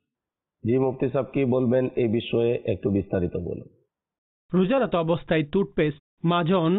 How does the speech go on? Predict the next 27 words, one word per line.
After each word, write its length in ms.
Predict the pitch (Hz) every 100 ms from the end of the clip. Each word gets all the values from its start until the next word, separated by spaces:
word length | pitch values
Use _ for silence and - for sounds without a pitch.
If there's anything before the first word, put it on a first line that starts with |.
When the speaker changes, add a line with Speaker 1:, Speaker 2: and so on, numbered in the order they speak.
| 254 _ _ _
Speaker 2:
এগুলো 160 | 165 190
একেবারেই 420 | 175 240 180 165
করতে 180 | 156 160
পারবেন 300 | 151 147 151
না। 140 | 175 254 311 _ -
প্রকাশ 280 | 185 240 -
থাকে 240 | 170 175 196
টুথপেস্ট 420 | - 208 - 339 -
কিংবা 280 | 208 170 160
মাজন 380 | 165 165 180 151
এগুলো 380 | 170 170 190 156 214 233 -
স্বাদযুক্ত 600 | - 214 240 165 190 - 220
কিছু 240 | - - 170
বস্তু 280 | 156 - 208
হয়ে 240 | 139 147
থাকে। 260 | 143 147 214 - -
এগুলোর 320 | 196 202 185
মজা, 300 | 165 190 185 151
স্বাদ 280 | 143 190 208
যদি 240 | 165 170 202
হলকে 360 | 156 180 262 208
চলে 240 | 180 160 156
যায় 160 | 196
তাহলে 300 | 196 165 175
রোজা 240 | 165 170 170
ভেঙে 300 | 147 185 226
যাবে, 280 | 160 147 175